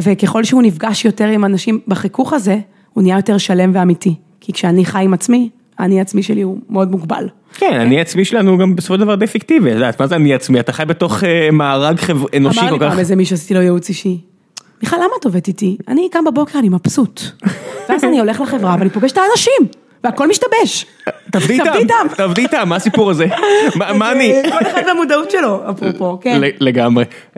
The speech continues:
Speaker 2: אנשים,
Speaker 1: אני.
Speaker 2: אנשים עם פנקסים.
Speaker 1: כן, ממש ככה.
Speaker 2: טוב, נראה לי, אה, נפרוש בשיא.
Speaker 1: יאללה,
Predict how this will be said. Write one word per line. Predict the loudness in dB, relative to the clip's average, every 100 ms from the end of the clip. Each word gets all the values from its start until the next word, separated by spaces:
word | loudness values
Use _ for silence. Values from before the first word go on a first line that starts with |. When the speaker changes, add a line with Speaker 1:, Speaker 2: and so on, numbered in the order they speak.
| -4
Speaker 2:
אנשים, | -2 0 0
Speaker 1:
אני. | 0
Speaker 2:
אנשים | 0 0
עם |
פנקסים. | 0 0 0 0 -2 -4 _ -14
Speaker 1:
כן, | -4 -2 -2 -6 -12 _ _
ממש | -8 -6 -8
ככה. | -10 -12 -12 -16 -16 -8
Speaker 2:
טוב, | -4 0
נראה | 0 2
לי, | 4 4
אה, | 4 4
נפרוש | 4 2 -2
בשיא. | -2 -2 -4 -6 _ _ _ _ _ _ _ _ -8
Speaker 1:
יאללה, | -6 -4